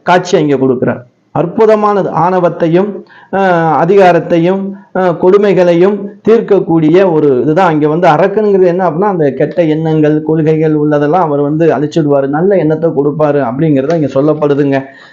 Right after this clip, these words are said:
கண்டிப்பாக அஸ்வினி நட்சத்திரத்தில் பிறந்தவர்கள் நான் சொன்ன சில வழிமுறைகளை, ஆ, கடைப்பிடிங்க. கண்டிப்பாக மாற்றம் கிடைக்கும்.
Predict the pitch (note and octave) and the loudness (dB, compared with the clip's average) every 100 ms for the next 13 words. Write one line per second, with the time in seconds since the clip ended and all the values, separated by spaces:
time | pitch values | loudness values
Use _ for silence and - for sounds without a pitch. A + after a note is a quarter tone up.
0 | - - F#3+ A3 G3+ F3 F#3 G3 E3+ D#3+ | -8 -2 0 0 0 0 2 2 0 -2
1 | - G3+ F#3+ D#3+ E3+ E3 D#3+ D#3+ E3+ E3+ | -2 0 0 0 -2 -2 0 -2 0 0
2 | D#3+ D#3+ F3+ - - _ - - - _ | 2 2 0 -4 -16 _ -18 -18 -20 _
3 | _ _ - D#3+ D#3 D3+ C#3+ F#3 G#3 F#3+ | _ _ -6 0 2 0 0 0 2 0
4 | F#3 G3 A3+ F#3+ F3+ F3+ E3 E3 E3+ F3 | 2 2 4 4 2 2 2 2 2 0
5 | - - - _ _ - - D#3 D#3+ D3+ | -6 -16 -20 _ _ -10 -4 -2 0 0
6 | D#3+ F3 D#3+ D#3 D3+ D#3 D#3 - - - | 2 2 2 0 2 0 -2 -10 -8 -4
7 | D#3+ F#3 E3+ E3+ E3+ D3+ D#3+ E3 E3+ D#3+ | 0 2 2 2 2 2 0 2 0 2
8 | D#3 D#3 D#3+ D#3+ D#3+ | 2 2 0 -2 -4